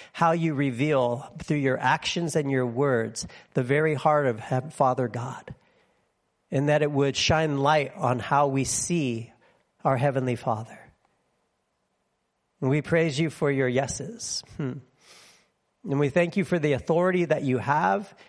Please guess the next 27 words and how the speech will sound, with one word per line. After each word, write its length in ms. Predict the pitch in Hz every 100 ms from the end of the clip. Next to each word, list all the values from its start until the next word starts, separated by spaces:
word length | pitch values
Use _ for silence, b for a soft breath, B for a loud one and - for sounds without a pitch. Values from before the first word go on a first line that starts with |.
| B
and 200 | 160 147
then 160 | 151 151
the 100 | 147
authority 460 | 123 156 170 170
that 180 | 151 135
you've 240 | 143 147
given 280 | 127 143 135
us, 480 | 127 143 185 - - B B B _ -
um, 200 | 143 135
as 220 | 143 -
followers 600 | - 151 165 175 175 156
of 120 | 160
you, 380 | 127 143 127 175 - _ b b b b _ _ _ _ _ _ -
to 120 | 160
release 680 | 147 143 135 160 180 - -
more 400 | - 135 151 175
of 120 | 170 143
the 80 |
kingdom 420 | 147 - 156 131 120
here 260 | 127 147
on 160 | 135 139
earth 300 | 135 123 -
as 220 | 123 123
it 100 | 120
is 180 | 123 113
in 100 | 110
heaven. 280 | 107 110